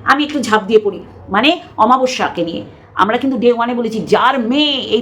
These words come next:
পাঁচ বছরের সোনার সংসার, সাজানো সংসার, এমন না, এরা অত্যাচারিতা, এরা এদের থেকেও খতরনাক। এই ঘোরামুখী লাতকর লিকেজ বাড়ির দালাল যদি শ্বশুরবাড়ি করতে পারে,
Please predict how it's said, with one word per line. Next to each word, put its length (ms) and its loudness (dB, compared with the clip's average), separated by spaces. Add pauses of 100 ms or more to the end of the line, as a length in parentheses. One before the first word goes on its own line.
পাঁচ 220 2
বছরের 320 -2
সোনার 340 0
সংসার, 360 -4
সাজানো 320 -2
সংসার, 380 0 (280)
এমন 280 4
না, 320 2
এরা 160 0
অত্যাচারিতা, 760 2
এরা 280 2 (720)
এদের 240 4 (100)
থেকেও 260 6
খতরনাক। 540 4 (300)
এই 120 4
ঘোরামুখী 680 4
লাতকর 400 4
লিকেজ 320 0
বাড়ির 240 2
দালাল 300 4
যদি 140 -8
শ্বশুরবাড়ি 400 -2
করতে 280 2
পারে, 420 2